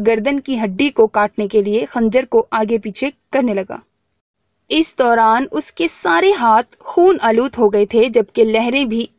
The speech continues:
उस बदबूदार खून से आलूदा थीं। "मैंने हमेशा चाह रखी थी तुम्हें कहीं सुकून वाली जगह पर मारूं, और आज देखो कितना हसीन मौसम है, इसमें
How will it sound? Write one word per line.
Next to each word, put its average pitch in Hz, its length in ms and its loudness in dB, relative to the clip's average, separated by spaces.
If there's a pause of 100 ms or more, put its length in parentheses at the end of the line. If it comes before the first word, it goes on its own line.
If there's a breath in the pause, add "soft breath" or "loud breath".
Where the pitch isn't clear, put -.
(140)
उस 285 360 -4
बदबूदार 226 1400 0
खून 285 320 -4
से 247 280 0 (200)
आलूदा 240 340 0
थीं। 208 220 -8 (1400)
"मैंने 339 220 2
हमेशा 302 580 2 (360)
चाह 330 200 4
रखी 262 280 -2
थी 202 200 -8 (140)
तुम्हें 240 200 -2
कहीं 240 300 0
सुकून 302 460 0
वाली 240 200 0
जगह 226 280 0
पर 233 140 0
मारूं, 202 280 -6 (500)
और 226 120 2
आज 220 280 -2
देखो 220 280 0 (600)
कितना 415 440 2
हसीन 339 260 0
मौसम 254 340 -2
है, 202 120 -8 (1160)
इसमें 294 480 -2